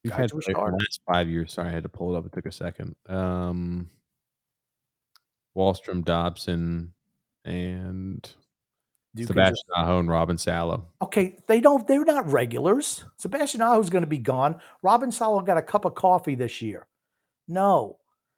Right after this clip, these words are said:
Speaker 2: Two guys in the last five years, maybe even further back than that.
Speaker 1: In the last five, okay, in the last, yeah, if you go even the last six years, I wouldn't consider Bellows an everyday guy, and neither
Speaker 2: No,
Speaker 1: is
Speaker 2: he's not.
Speaker 1: Silva. So it's two guys in the last six years.
Speaker 2: I mean,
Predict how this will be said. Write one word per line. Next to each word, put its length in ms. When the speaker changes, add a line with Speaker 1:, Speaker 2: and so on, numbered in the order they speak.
Speaker 2:
Two 240
guys 380
in 60
the 80
last 340
five 260
years, 220
maybe 260
even 160
further 340
back 280
than 140
that. 360
Speaker 1:
In 80
the 60
last 260
five, 320
okay, 200
in 180
the 60
last, 360
yeah, 220
if 120
you 120
go 140
even 180
the 80
last 300
six 260
years, 340
I 80
wouldn't 260
consider 360
Bellows 460
an 80
everyday 360
guy, 440
and 100
neither 180
Speaker 2:
No, 60
Speaker 1:
is 80
Speaker 2:
he's 80
not. 220
Speaker 1:
Silva. 320
So 160
it's 160
two 220
guys 320
in 60
the 60
last 280
six 240
years. 380
Speaker 2:
I 60
mean, 180